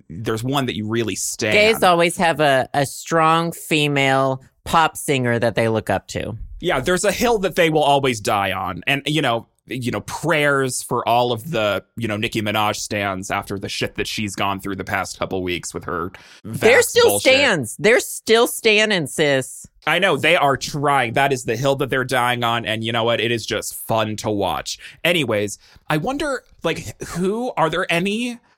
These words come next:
Speaker 1: like, Paula Abdul stans? Where are they? And, like, how are they doing? Like, they're, the hill that they're dying on is Paula Abdul.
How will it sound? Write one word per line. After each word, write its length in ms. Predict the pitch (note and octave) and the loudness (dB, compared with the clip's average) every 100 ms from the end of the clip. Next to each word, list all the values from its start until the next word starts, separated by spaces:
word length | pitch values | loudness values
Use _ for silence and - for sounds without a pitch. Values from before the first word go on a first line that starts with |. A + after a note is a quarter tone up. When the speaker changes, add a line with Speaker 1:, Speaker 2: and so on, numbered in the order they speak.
| _ _ - | _ _ -4
Speaker 1:
like, 300 | C3+ A#2+ - | -2 -2 -8
Paula 420 | - B2+ C#3+ C#3+ | -2 2 2 2
Abdul 520 | B2 A#2+ G2+ G2+ G2+ | 2 -2 -2 -2 -2
stans? 840 | - - B2 A#2+ B2 C3+ D3+ - - _ _ _ | -4 -2 0 0 -2 -4 -8 -10 -12 _ _ _
Where 360 | - C3 C#3+ F3 | -8 -2 0 2
are 260 | A#2+ B2+ B2+ | 2 2 0
they? 360 | G#2 F2 - - - | -2 -4 -6 -8 -2
And, 180 | B2 B2 | 0 0
like, 140 | A#2+ | -2
how 260 | - D#3+ E3+ | 0 0 0
are 120 | F3 D#3+ | 0 -2
they 260 | B2+ B2 | -2 -2
doing? 580 | G2+ G2+ F#2 D#2+ D#2 - _ - - | -2 -4 -4 -4 -8 -14 _ -16 -4
Like, 180 | B2+ A#2 | -2 -2
they're, 320 | A2 C#3+ C3 | -2 -2 0
the 160 | B2+ | -4
hill 280 | C3+ D#3+ F3 | -2 0 2
that 160 | D#3+ B2+ | 0 0
they're 200 | B2+ C3+ | 0 0
dying 380 | C#3+ C#3 C#3+ D3 | 2 2 2 2
on 200 | D3+ D3 | 0 0
is 160 | A#2 - | -4 -6
Paula 360 | - A2 A#2 | -2 0 2
Abdul. 760 | E2+ G#2+ G2 G#2 G#2 A2+ C#3+ | 2 0 -2 -4 -2 -2 -4